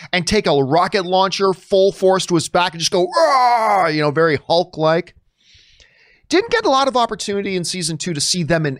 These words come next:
action, per se. Like, a lot of great Klaus and Luther stuff, a lot of great Klaus and Luther stuff, but not a lot of them in action. You know what I mean? So that was a little bit of a nitpick of mine, but, but whatever. My third little nitpick was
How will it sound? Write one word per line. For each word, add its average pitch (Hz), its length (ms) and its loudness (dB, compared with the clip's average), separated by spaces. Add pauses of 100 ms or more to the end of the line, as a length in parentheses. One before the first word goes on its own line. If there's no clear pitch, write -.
action, 131 560 -6
per 98 200 -8
se. - 420 -8
Like, 175 200 -2
a 190 60 0
lot 254 260 0
of 185 100 -2
great 190 260 0
Klaus - 600 -2
and 135 260 -2
Luther 143 360 0
stuff, - 400 -4
a 151 60 -6
lot 202 120 2
of - 120 -8
great 240 360 -6
Klaus 117 320 -4
and 123 100 -12
Luther 117 120 -10
stuff, - 220 -12 (360)
but 139 100 -8
not 254 180 -2
a - 20 -2
lot 254 220 -2
of 214 60 -6
them 185 280 -4
in 131 160 -8 (120)
action. - 600 -8
You 135 80 -10
know 131 60 -4
what 139 40 -2
I 143 40 -4
mean? 180 160 -6
So 190 200 -4 (320)
that 349 120 0
was 285 100 -2
a 277 60 0
little 233 240 2
bit 196 140 0
of 170 80 -2
a 165 60 -2
nitpick 147 360 -4
of 127 80 -2
mine, 117 300 -2
but, 175 280 -6
but 170 140 -2
whatever. 107 400 -6 (840)
My 220 160 0
third 311 400 0
little 226 240 0
nitpick 165 540 -2 (520)
was 196 400 2